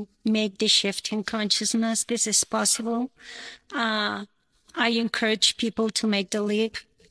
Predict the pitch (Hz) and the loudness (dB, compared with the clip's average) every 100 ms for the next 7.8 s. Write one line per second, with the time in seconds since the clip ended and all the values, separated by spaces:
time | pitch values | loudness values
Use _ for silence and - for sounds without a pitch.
0 | _ _ - 277 - - 220 208 196 - | _ _ -4 -4 -2 2 2 2 -2 -8
1 | - - _ _ _ - 233 220 208 196 | -12 -20 _ _ _ -6 -2 0 0 -4
2 | - - - _ _ - - - _ - | -6 -6 -6 _ _ -20 -20 -20 _ -8
3 | 214 - 220 208 202 - - - _ _ | -2 0 2 0 2 2 0 -4 _ _
4 | 202 220 - 208 196 202 - - - - | -2 0 0 0 0 0 -4 -14 -20 -20
5 | - _ 214 226 - 214 208 - 226 202 | -20 _ -2 -2 -2 -2 0 -2 -4 -4
6 | 220 208 202 196 190 190 - - 208 196 | -2 0 0 2 0 0 -2 -2 -2 -2
7 | 196 214 190 208 202 202 196 196 | -4 -6 -4 -2 0 0 0 -4